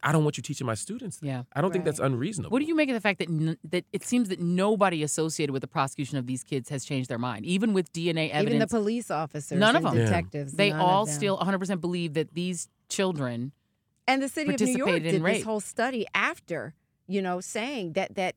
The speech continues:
Speaker 3: kind of, you know, confirmed,
Speaker 2: Mm-hmm.
Speaker 1: Yeah.
Speaker 3: you know, what the, what the
Speaker 2: I mean,
Speaker 3: jury
Speaker 2: the guy was
Speaker 3: decided.
Speaker 2: a serial rapist who never,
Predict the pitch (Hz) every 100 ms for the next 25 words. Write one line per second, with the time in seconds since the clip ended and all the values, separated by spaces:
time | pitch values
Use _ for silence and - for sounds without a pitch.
0 | - 202 202 180 156 - 175 196 170 165
1 | 190 - 233 247 294 156 156 170 170 175
2 | 117 110 180 - 175 170 165 113 - 165
3 | 175 165 254 339 285 262 247 277 339 294
4 | 214 202 - 220 226 240 196 170 175 220
5 | 208 220 175 196 254